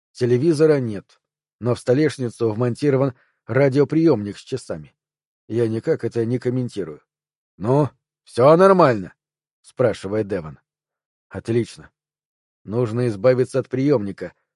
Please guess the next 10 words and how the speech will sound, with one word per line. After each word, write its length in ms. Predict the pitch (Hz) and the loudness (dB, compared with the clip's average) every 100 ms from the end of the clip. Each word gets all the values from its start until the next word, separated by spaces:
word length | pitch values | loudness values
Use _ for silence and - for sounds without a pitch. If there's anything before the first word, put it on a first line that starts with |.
| _ | _
но 160 | - 117 | -6 -2
в 60 | 156 | -2
остальном 520 | - 107 113 156 147 _ _ _ _ | -2 -4 -2 -2 -4 _ _ _ _
здесь 380 | 127 117 131 113 | -14 -4 -2 -2
неплохо». 540 | 139 135 117 87 - _ _ _ _ _ _ _ _ _ | -6 -6 -6 -8 -12 _ _ _ _ _ _ _ _ _
«К 80 | 107 | 0
обеду 440 | 131 220 247 240 | 2 4 8 8
вы 120 | 220 | 8
немного 480 | 208 196 208 190 185 | 8 6 6 8 8
опоздали 800 | 170 175 135 113 127 117 104 | 8 6 4 2 2 2 -2